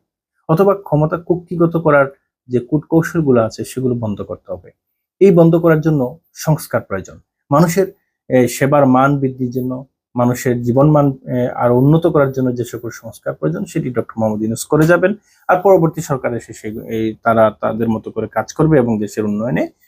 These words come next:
অগ্রণী ভূমিকা পালন করবে। এই যে সংস্কার শব্দটি, এই সংস্কার নিয়েই মূলত হচ্ছে যে, এ, এখন আলোচনা চলছে।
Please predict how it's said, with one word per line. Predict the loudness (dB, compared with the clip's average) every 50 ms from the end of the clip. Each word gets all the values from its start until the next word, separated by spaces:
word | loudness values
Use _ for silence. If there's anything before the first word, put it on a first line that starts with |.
| _ _ _ 0
অগ্রণী | 2 4 4 4 2 2
ভূমিকা | 0 -2 -4 -4 -4 -4 -6
পালন | -10 -10 -12 -14 -16
করবে। | -20 _ _ _ _ _ _ _ _ _ _ _ _ _ _ _ _ 0
এই | 2 4
যে | 4
সংস্কার | 4 4 4 4 4 4 2 0 0 0 0 0 -2
শব্দটি, | -8 -12 -14 -12 -12 -12 -12 -10
এই | -10 -8
সংস্কার | -6 -4 -4 -4 -6 -6 0 2 4 6
নিয়েই | 6 6 6 6 6
মূলত | 6 4 4 2 0 -4 -10
হচ্ছে | -18 -16 -16 -16 -12
যে, | -12 -12 -12 -12 _ _ _ _ _ _ _ _ _
এ, | -2 0 0 2 2 0 -2 -4 -6 -12 _ _ _ -10
এখন | -10 -6 -2 0 0 0 0 -4 -2
আলোচনা | 0 0 0 0 0 -4 -6 -6
চলছে। | -6 -6 -10 -12 -12 -12 -12 -14 -16